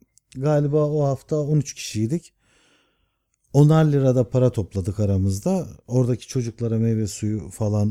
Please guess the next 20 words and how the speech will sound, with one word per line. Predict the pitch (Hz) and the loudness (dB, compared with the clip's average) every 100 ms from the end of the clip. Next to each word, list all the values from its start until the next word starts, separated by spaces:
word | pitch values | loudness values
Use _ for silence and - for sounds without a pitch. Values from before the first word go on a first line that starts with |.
| 73 | -2
alırız | 107 95 92 87 87 | -4 -2 -4 -6 -6
diye, | 107 147 120 _ | -4 -4 -8 _
bir | 113 113 | -10 -8
şeyler | - 98 95 95 | -4 -4 -4 -6
alırız | 92 95 92 - | -6 -8 -10 -10
diye. | 135 160 _ - | -10 -10 _ -10
Bir | 107 139 | -4 -4
koli | - 165 156 | -4 -4 -2
meyve | 156 160 175 | 0 0 -2
suyu | - 120 107 | -4 -2 -2
aldık | 92 92 - | -2 -6 -8
bakkaldan | 107 104 - 101 101 98 | -6 -4 -4 -2 -2 0
orada. | 98 101 175 196 _ _ _ _ - | 0 -2 -4 -6 _ _ _ _ -20
Çocuklar | - 147 156 - 196 196 160 - _ _ _ - 113 | -8 -6 -6 -2 0 0 -4 -14 _ _ _ -12 -2
geldiler, | 147 156 170 170 170 170 | 2 4 2 2 2 2
e, | 202 117 123 127 127 131 127 123 | 0 -4 -2 0 0 -4 -4 2
birer | 147 175 | 4 4
tane | 175 139 131 113 | 2 2 2 2
dağıttık. | 131 139 139 - 226 _ _ _ _ _ _ _ _ _ _ | 2 0 -2 -6 -8 _ _ _ _ _ _ _ _ _ _
Bir | 170 185 | -4 -4